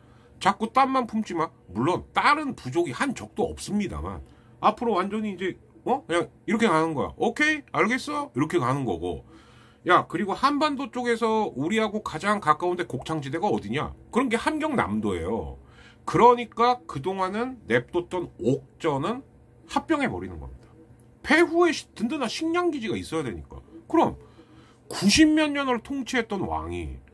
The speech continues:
중국 해안가 다 먹고 한반도 함경남도 쪽에 곡창지대 확보했고 앞으로 고씨들이 계속 왕하는 거야. 불만 갖지 마. 알았어?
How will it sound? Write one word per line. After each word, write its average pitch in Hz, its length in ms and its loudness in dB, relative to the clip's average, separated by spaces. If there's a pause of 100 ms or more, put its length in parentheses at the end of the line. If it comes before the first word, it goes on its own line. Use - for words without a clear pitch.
(260)
중국 269 500 2
해안가 269 360 0
다 110 260 0
먹고 80 420 -4 (2000)
한반도 277 880 2 (360)
함경남도 240 840 0
쪽에 151 200 -4
곡창지대 196 560 -4
확보했고 180 760 -4 (880)
앞으로 233 500 2 (460)
고씨들이 240 520 -2
계속 185 240 -2
왕하는 190 420 0
거야. 196 300 -4 (240)
불만 214 300 2
갖지 196 220 -4
마. 165 260 -2
알았어? 226 540 -2